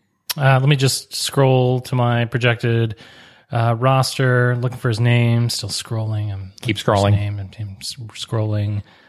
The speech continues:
Speaker 1: I'm now off that page onto the next page. Nope, nope, he's not gonna show up.
Speaker 2: So I believe Hector Velasquez is going to, in essence, get in a turf war, uh, with Pat Valaika and, in essence,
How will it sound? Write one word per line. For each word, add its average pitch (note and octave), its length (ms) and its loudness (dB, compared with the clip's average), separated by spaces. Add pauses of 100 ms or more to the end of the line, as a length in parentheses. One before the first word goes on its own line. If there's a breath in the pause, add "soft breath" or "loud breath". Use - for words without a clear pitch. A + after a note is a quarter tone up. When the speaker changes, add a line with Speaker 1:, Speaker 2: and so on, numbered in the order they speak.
(220 soft breath)
Speaker 1:
I'm A2 80 -6
now G#2+ 360 -2
off C#3+ 300 2
that C#3 180 0
page C3 300 2
onto A#2+ 180 0
the A2+ 80 0
next B2+ 200 2
page. C#3 180 -6
Nope, F3 360 0
nope, D3+ 200 -2
he's B2 140 -2
not A#2 120 -2
gonna G#2+ 120 -6
show F#2+ 180 -10
up. - 200 -20
Speaker 2:
So C3+ 300 2
I - 40 -2
believe D#3 240 -2
Hector - 340 -2
Velasquez A#2 800 0
is G2+ 460 -2
going A2 360 -2
to, G#2 340 -2
in G2+ 120 -4
essence, G2+ 340 -2
get G#2 260 -2
in G#2 220 -2
a F#2 140 -4
turf - 540 -2
war, D3+ 480 0
uh, G2+ 260 0
with G2+ 180 -4
Pat A2 220 -4
Valaika C#3+ 520 -2 (180)
and, A#2+ 120 0
in A2 120 2
essence, A#2 320 0